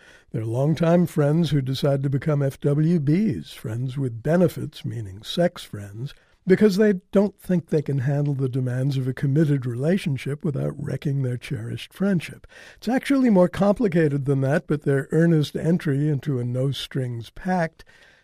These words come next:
is enough to put them on a bumpy, raunchy road to true love.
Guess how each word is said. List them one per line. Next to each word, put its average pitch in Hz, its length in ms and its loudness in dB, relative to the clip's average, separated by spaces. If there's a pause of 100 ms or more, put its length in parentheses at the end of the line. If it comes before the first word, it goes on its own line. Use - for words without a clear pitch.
is 160 160 0
enough 151 260 2
to 151 140 -2
put - 220 -4
them 139 140 0
on 127 140 -2
a 123 60 -6
bumpy, 135 580 -4
raunchy 123 680 -6
road 123 380 -8
to 147 140 -6
true 127 360 -6
love. 117 540 -12